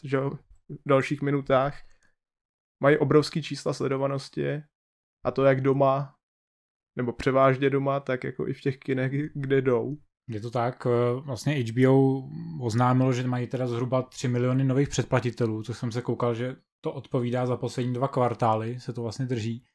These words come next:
Speaker 2: A ten nárůst je tam hrozně patrný od toho momentu, co právě začali zařazovat ty kinofilmy.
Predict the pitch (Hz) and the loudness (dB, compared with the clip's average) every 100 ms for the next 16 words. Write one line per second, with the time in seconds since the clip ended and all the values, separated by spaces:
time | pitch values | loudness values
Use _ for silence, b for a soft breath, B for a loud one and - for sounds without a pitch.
0 | - 127 123 117 120 - 127 131 131 - | -8 -2 0 2 2 0 0 2 2 -2
1 | 131 117 131 127 120 123 127 120 120 127 | -4 0 0 0 -2 0 0 -2 0 0
2 | 120 123 120 131 - 131 123 117 117 120 | 2 0 0 -4 -6 0 4 4 4 0
3 | 127 123 120 117 120 117 - - 123 117 | 0 0 2 0 0 -2 -4 0 0 2
4 | 123 117 107 | 2 2 0